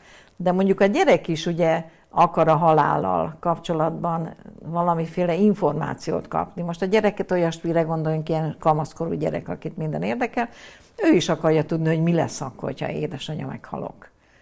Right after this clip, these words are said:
Tehát ez mindenkit izgat és mindenkit érdekel, aki szerintem megtette azokat a dolgokat, ami,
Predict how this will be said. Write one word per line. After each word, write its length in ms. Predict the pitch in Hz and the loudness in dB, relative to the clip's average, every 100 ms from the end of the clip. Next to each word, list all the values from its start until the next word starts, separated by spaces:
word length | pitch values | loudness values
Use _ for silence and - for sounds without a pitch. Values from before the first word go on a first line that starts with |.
| _ _ _ _ | _ _ _ _
Tehát 180 | - 185 | -4 -2
ez 100 | 190 | 2
mindenkit 560 | 415 339 165 151 160 | 2 4 2 0 -4
izgat 400 | 180 170 165 160 | -2 -2 -2 -2
és 160 | 160 156 | -4 -4
mindenkit 480 | 196 185 165 156 156 | -2 0 -2 -4 -2
érdekel, 800 | 170 170 175 175 226 233 269 269 - - - - _ | 0 2 0 0 0 0 -2 -8 -20 -20 -20 -20 _
aki 280 | - 311 277 | -4 0 0
szerintem 920 | - 202 185 160 156 165 160 165 165 - _ - | 0 0 0 -2 -2 0 0 -2 -8 -20 _ -8
megtette 680 | 175 311 311 - 180 190 160 | -2 -2 0 -2 -2 0 0
azokat 380 | 165 160 160 | 0 -6 -6
a 40 | 170 | -6
dolgokat, 680 | 160 165 156 165 170 165 - | -4 -6 -6 -8 -6 -6 -4
ami, 420 | 165 180 170 | -4 -4 -4